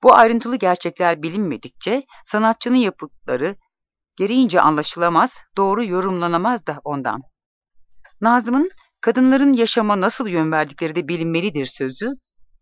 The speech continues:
onu mitleştirmek isteyenleri çok tedirgin edecektir.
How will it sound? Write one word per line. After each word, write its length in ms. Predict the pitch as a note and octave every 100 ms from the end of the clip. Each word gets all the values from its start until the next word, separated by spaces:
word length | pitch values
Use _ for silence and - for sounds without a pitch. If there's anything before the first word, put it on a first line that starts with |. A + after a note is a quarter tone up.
| - - _ -
onu 200 | A3 C#4
mitleştirmek 640 | C4+ B3 A3+ - A3 A#3
isteyenleri 500 | G3 - F3 F3+ G#3
çok 220 | - G3
tedirgin 360 | D#3+ C#3 C3 B2+
edecektir. 600 | A#2 - B2+ - A#2+